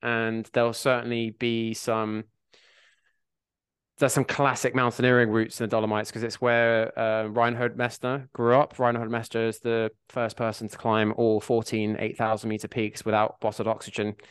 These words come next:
first person to solo Everest without bottled oxygen in the seventies.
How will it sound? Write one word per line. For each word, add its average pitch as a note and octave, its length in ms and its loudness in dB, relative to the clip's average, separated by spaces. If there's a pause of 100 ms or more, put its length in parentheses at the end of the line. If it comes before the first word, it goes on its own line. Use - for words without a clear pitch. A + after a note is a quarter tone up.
(300)
first A#2 340 2
person A2 380 2
to G#2+ 220 -2
solo G#2+ 580 6 (200)
Everest G#2+ 460 0
without A2 260 0
bottled G#2+ 240 -4
oxygen G#2 360 -4
in G#2 80 -4
the G2+ 40 -4
seventies. - 760 -2